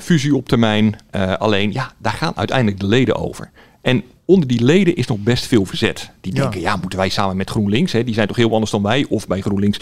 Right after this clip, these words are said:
Speaker 1: moeten wij samen met de P van A? Die zijn, zijn toch allemaal van die conservatieve, eh, eh, oude mensen? Dan moeten we daar wat mee?" Dus om die, ehm, scepsis onder de leden, die uiteindelijk ja of nee moeten zeggen, een beetje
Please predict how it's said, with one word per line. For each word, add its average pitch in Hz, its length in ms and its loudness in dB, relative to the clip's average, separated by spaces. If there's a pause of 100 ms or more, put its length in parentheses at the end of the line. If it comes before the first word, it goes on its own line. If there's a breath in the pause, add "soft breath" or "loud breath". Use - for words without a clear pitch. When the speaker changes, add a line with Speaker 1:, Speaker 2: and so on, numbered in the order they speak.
(140 loud breath)
Speaker 1:
moeten 104 240 0
wij 101 100 2
samen 208 280 -4
met - 100 0
de - 60 -6 (180)
P - 20 -10
van 110 140 -2
A? 127 180 0
Die 127 140 -6
zijn, 101 180 -4
zijn 113 160 -2
toch 98 100 -6
allemaal 104 180 0
van 104 80 0
die - 100 -6
conservatieve, 104 680 0
eh, 104 440 -2
eh, 104 60 -4
oude 107 240 2
mensen? 147 340 0
Dan 135 100 0
moeten 127 200 -4
we 147 100 2
daar 151 180 2
wat 147 100 0
mee?" 139 240 0 (520 loud breath)
Dus 160 240 4
om 185 180 4
die, 156 280 -2 (560)
ehm, 104 580 2 (140)
scepsis - 520 -2
onder 131 200 0
de 110 80 2
leden, 117 400 4
die 104 120 0
uiteindelijk 101 400 0
ja 95 140 0
of 87 80 -6
nee 127 180 4
moeten 101 220 0
zeggen, 101 200 -2
een 98 80 -4
beetje 101 240 -6